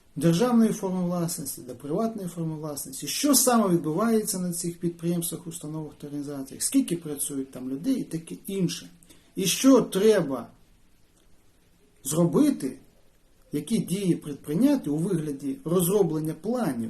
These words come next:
якщо на цих підприємствах, установах та організаціях виникнуть негативні наслідки. І відповідні ці плани подати на погодження з, в-, з органами виконавчої влади. І, відповідно,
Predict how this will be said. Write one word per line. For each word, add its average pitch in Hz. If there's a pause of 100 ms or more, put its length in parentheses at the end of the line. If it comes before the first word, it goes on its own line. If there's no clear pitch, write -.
якщо 247
на 156
цих -
підприємствах, 165
установах 147
та -
організаціях 151
виникнуть 220
негативні 175
наслідки. 139 (360)
І 165
відповідні 170
ці 120
плани 214
подати 143
на 135
погодження 180
з, - (560)
в-, 170 (140)
з 143
органами 214
виконавчої 143
влади. 131 (520)
І, 165
відповідно, 180